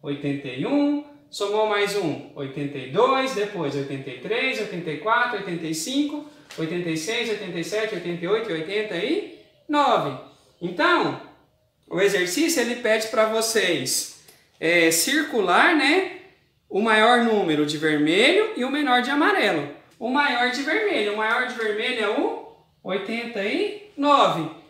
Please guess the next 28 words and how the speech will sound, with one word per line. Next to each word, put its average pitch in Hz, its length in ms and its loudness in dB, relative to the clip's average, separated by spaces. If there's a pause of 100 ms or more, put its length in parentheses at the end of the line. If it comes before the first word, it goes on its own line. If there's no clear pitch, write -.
(200)
E 440 100 -2
o 392 100 2
menor, 262 400 4
qual 294 160 0
que 294 60 -4
é 277 40 -2
o 254 60 -2
menor? 214 360 0
Vamos 285 440 -4
marcar 196 380 -4
aqui 196 340 -4
de 156 160 -6
azul, 208 400 0
mas 208 180 0
vocês 240 260 -6
vão 254 100 -4
marcar 247 340 0
de 233 100 -4
amarelo, 294 500 -2
tá? - 380 -2 (260)
O - 120 -6
menor 226 360 -2
é 208 120 0
oitenta 202 520 -4
e 269 480 -4 (640)
dois, - 720 -6 (240)
tá 120 120 -10
bom? 240 520 2